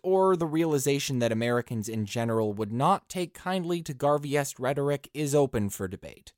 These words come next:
Snyder makes clear her wager on the latter, and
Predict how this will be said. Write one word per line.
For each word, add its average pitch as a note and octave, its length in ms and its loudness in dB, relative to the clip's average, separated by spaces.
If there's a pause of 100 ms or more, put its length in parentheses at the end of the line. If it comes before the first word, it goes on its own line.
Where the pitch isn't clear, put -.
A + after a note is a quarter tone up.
Snyder C4+ 440 2
makes A3+ 260 2
clear F3+ 460 2
her C#3 180 2
wager C3+ 640 0
on A#2 220 -2
the G2+ 80 -2
latter, A2 460 -2
and B2 180 -4